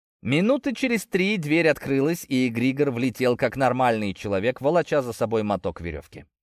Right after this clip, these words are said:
«Вот», — мрачно сказал он. «Нашел в чулане между веником и дохлой мышью. Для этой в самый раз».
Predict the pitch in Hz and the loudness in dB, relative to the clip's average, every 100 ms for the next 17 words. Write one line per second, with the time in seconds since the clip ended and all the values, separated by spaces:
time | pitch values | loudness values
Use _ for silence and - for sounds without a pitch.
0 | _ _ _ - 135 95 - - _ _ | _ _ _ -2 0 0 -2 -16 _ _
1 | - 104 107 113 - 120 - 95 82 90 | -6 0 0 0 -4 -14 -8 -6 -4 -6
2 | - 71 - _ _ _ _ _ - 110 | -8 -14 -16 _ _ _ _ _ -6 -4
3 | 123 131 107 - 117 110 127 113 95 90 | 0 0 -2 -6 -2 0 0 -2 -4 -4
4 | 76 90 85 117 110 - 87 87 95 80 | -6 -8 -6 -6 -6 -6 -8 -6 -8 -4
5 | 104 - 98 87 76 - - - 92 92 | -4 -4 -4 -4 -6 -14 -16 -12 -6 -6
6 | - 107 110 95 78 65 - - 104 90 | -4 -4 -4 -6 -12 -16 -14 -6 -4 -4
7 | 82 80 76 - | -8 -10 -12 -14